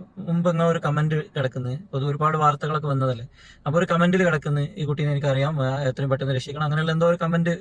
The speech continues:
കിടക്കുന്നത്. അങ്ങനെ നമ്മുടെ ആളുകള്, ആ, ഇവരെ ഇതെങ്ങനെ, ഇവരെ ഈ കമന്റ് മാത്രമേ ഉള്ളൂ. ഇപ്പൊ YouTube-ൽ ഇപ്പൊ നിങ്ങളൊരു കമന്റ് ഇടുമ്പോ നിങ്ങൾ ആരാ എന്താ നോക്കുന്നത് നമുക്ക് നോക്കാൻ പറ്റത്തില്ല അങ്ങനെ പെട്ടെന്ന്. ഒരുപാട് കഷ്ടപ്പെട്ടിട്ട് ഇവർ ഇന്നൊരു സ്ഥാപനത്തിലാണ് വർക്ക് ചെയ്യുന്നത് നമുക്കറിയാൻ പറ്റി.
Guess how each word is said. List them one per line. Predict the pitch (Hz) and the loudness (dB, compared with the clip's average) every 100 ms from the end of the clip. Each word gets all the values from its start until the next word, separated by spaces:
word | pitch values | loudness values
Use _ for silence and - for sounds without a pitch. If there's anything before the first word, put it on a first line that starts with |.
| - | -4
കിടക്കുന്നത്. | 156 143 127 117 - - - - - - - - - - - | -4 -2 -4 -8 -16 -20 -20 -12 -10 -10 -14 -18 -20 -20 -4
അങ്ങനെ | 165 202 | 2 4
നമ്മുടെ | 202 196 | 4 4
ആളുകള്, | 180 175 170 170 - _ 156 | 4 4 4 2 -2 _ 0
ആ, | 156 151 151 | 2 4 2
ഇവരെ | 151 156 165 | 0 0 2
ഇതെങ്ങനെ, | 165 160 160 156 165 170 | 2 2 -2 0 2 0
ഇവരെ | 160 156 | 0 0
ഈ | 160 | 0
കമന്റ് | 165 156 175 180 | 0 2 2 2
മാത്രമേ | 160 147 | 0 2
ഉള്ളൂ. | 139 | 0
ഇപ്പൊ | 135 | 0
YouTube-ൽ | 151 147 170 175 | -2 -2 -2 -2
ഇപ്പൊ | 180 | 0
നിങ്ങളൊരു | 170 165 165 | 0 0 0
കമന്റ് | 160 147 156 | 0 0 0
ഇടുമ്പോ | 147 | 0
നിങ്ങൾ | 147 143 | 0 2
ആരാ | 139 139 | 2 4
എന്താ | 143 135 143 | 2 2 0
നോക്കുന്നത് | 143 - 143 | -2 -4 -2
നമുക്ക് | 139 147 | -2 0
നോക്കാൻ | 139 131 165 | 0 0 -2
പറ്റത്തില്ല | 139 123 117 | -2 -2 -8
അങ്ങനെ | 117 113 113 - | -8 -10 -10 -10
പെട്ടെന്ന്. | 123 131 113 - - - - 135 | -6 -4 -6 -12 -20 -20 -6 -4
ഒരുപാട് | 139 156 165 170 175 | 0 2 4 2 -2
കഷ്ടപ്പെട്ടിട്ട് | - - 175 156 135 143 131 147 | -6 -4 -4 -4 -2 0 0 -2
ഇവർ | - 139 147 | -2 0 0
ഇന്നൊരു | 139 156 160 | 0 0 -2
സ്ഥാപനത്തിലാണ് | - 143 135 147 165 - 165 156 | -2 0 2 2 0 -2 -2 0
വർക്ക് | 143 131 - | 0 -2 -2
ചെയ്യുന്നത് | 147 139 | -2 0
നമുക്കറിയാൻ | 139 127 127 120 120 | 0 0 -2 -4 -6
പറ്റി. | 110 139 | -8 -10